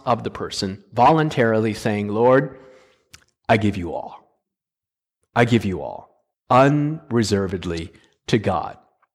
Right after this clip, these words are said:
This is from the book, The Sanctuary Service, page ninety. "The offerer placed himself symbolically on the altar, his entire life wholly devoted to God,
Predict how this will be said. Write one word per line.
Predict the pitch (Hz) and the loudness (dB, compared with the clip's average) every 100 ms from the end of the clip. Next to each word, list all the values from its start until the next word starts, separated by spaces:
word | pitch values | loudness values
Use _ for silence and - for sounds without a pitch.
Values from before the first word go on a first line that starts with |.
| _ _ _ - - | _ _ _ -16 -10
This | 110 | -8
is | |
from | 104 117 | -2 0
the | 113 | 2
book, | 135 | 0
The | - | 0
Sanctuary | - 139 143 143 143 | 0 0 2 2 2
Service, | 131 151 151 165 185 - | 2 0 0 0 -6 -6
page | 117 117 | -4 -2
ninety. | 120 131 147 196 - - - | 0 2 2 0 -4 -18 -4
"The | 127 131 | 0 2
offerer | 143 220 226 135 95 92 127 185 - _ - | 4 4 2 -2 -2 -4 -6 -6 -12 _ -4
placed | 143 175 208 - | 2 2 2 0
himself | 170 160 180 165 165 | -2 0 0 0 -2
symbolically | - 165 139 123 139 185 214 208 196 196 | -2 -2 0 2 2 4 2 0 0 0
on | - 135 143 | 0 0 2
the | 139 | 0
altar, | 135 135 143 143 - - - _ _ _ | 2 2 0 -4 -10 -14 -18 _ _ _
his | 139 127 | 0 0
entire | 131 127 147 170 175 180 - | 0 0 2 2 2 -2 -2
life | 123 123 131 131 | 0 2 0 -6
wholly | - 165 202 208 208 | -2 2 2 2 -2
devoted | 180 139 135 139 143 143 - | -2 0 0 0 -2 -6 -8
to | - | -6
God, | 113 92 87 92 117 | 0 0 2 0 -2